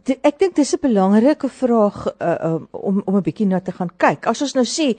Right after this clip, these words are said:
waardes maak vir kinders gelukkig en maak van, van kinders, uh, volronde, heel mense wat eendag suksesvol kan wees. Ek, ek wil dit beskryf, sê, 'n waarde is eintlik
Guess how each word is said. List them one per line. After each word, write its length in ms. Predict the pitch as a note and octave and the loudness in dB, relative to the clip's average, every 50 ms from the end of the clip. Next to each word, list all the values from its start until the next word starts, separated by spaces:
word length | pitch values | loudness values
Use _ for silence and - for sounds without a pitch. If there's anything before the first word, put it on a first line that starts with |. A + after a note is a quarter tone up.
| - - - - F#3+ - | -6 -14 -20 -18 -8 -2
waardes 440 | G3 G3 G3 A3 G#3 A3+ C4 B3 - | 0 2 2 4 4 4 2 4 2
maak 260 | G3 E3+ E3 F3 F3 | 2 4 4 2 2
vir 120 | - - - | -4 -12 -6
kinders 320 | - A3+ G3+ G3 G3+ G3 - | -4 -2 0 0 -2 -2 -4
gelukkig 540 | - E3+ D3+ C#3+ C#3+ - - G3+ G3+ - | -4 -2 -2 -2 -2 -2 -2 -4 -4 -4
en 280 | - - E3 E3+ D#3+ D#3 | -6 -6 -4 -4 -4 -2
maak 240 | D#3+ D#3+ F3 - - | 0 0 0 -2 -4
van, 280 | - G#3 F#3+ F3+ D#3+ - | -4 -4 -4 -4 -6 -8
van 200 | - - F#3+ F3+ | -8 -8 -8 -4
kinders, 380 | - G3+ F#3+ F#3+ F#3+ F#3+ F#3 - - - - - - _ | -4 -2 0 0 0 -2 -4 -6 -14 -20 -20 -20 -12 _
uh, 100 | - - | -6 -6
volronde, 880 | - - - C4+ C4 A#3 A#3 A#3 A3 G3 E3+ D#3+ D#3 D3+ D#3+ F3 F3 F3+ | -6 -6 -2 0 2 2 4 2 2 2 2 0 0 0 0 0 2 2
heel 500 | F#3+ F3+ D3+ C3+ D3+ E3 E3+ F#3 G3 F#3+ | 2 0 0 2 2 4 6 6 6 4
mense 760 | E3+ D#3+ D#3 D#3 D#3+ E3+ F3 - - - G3+ F#3 E3+ E3 - - D3+ D3+ | 4 2 2 2 0 0 -2 -2 0 0 2 2 2 2 0 -2 -4 -4
wat 200 | E3 F3 F3 - | -4 -4 -4 -4
eendag 300 | - F3 F3+ F3 F#3 - | -4 -4 -4 -4 -4 -6
suksesvol 560 | - F#3+ - - - D#4 D4 - - B3 G#3+ | -8 -10 -8 -4 -4 -4 -4 -2 -2 -2 -2
kan 240 | G#3+ - F#3 D#3+ D3+ | -2 -4 -8 -8 -8
wees. 220 | D3+ C#3+ A#2+ - - - - - - - - - _ _ _ - - - - - - _ _ | -8 -8 -8 -10 -14 -20 -20 -20 -20 -20 -20 -20 _ _ _ -20 -18 -16 -14 -14 -14 _ _
Ek, 280 | - - F4+ - - - _ | 0 0 0 0 -6 -6 _
ek 400 | - G4 A4 A4 - _ _ - C#4+ B3 A3+ G#3+ G3+ | 2 2 2 2 0 _ _ -6 -4 -4 -2 -2 2
wil 140 | G3+ B3 B3 | 4 4 6
dit 160 | A#3+ C4+ A#3+ | 4 4 0
beskryf, 680 | - C4+ B3+ - - - - C4+ B3+ B3 B3+ C4 B3 A#3+ | -2 -4 -4 -4 -2 -2 0 2 4 4 2 2 0 -4
sê, 380 | - - - B3 A#3 A#3 A#3+ A#3+ - - _ - _ _ _ _ _ _ - | -8 -6 -2 -2 0 -2 -2 -4 -8 -16 _ -20 _ _ _ _ _ _ -6
'n 100 | F3+ F3 D#3 D#3 D#3+ | -6 -4 -4 -2 2
waarde 600 | F#3 F#3 G3 A3 C4 D4+ F4 E4+ E4+ E4+ D#4 - - - | 4 6 8 8 8 6 6 4 4 4 4 4 2 2
is 260 | - A#3+ A#3 - - _ _ | 0 0 0 -2 -10 _ _
eintlik 600 | - B3 B3+ B3+ B3+ A#3+ B3+ B3+ C4 B3+ B3+ - | -2 0 0 0 0 -2 -2 -2 -2 -2 -4 -8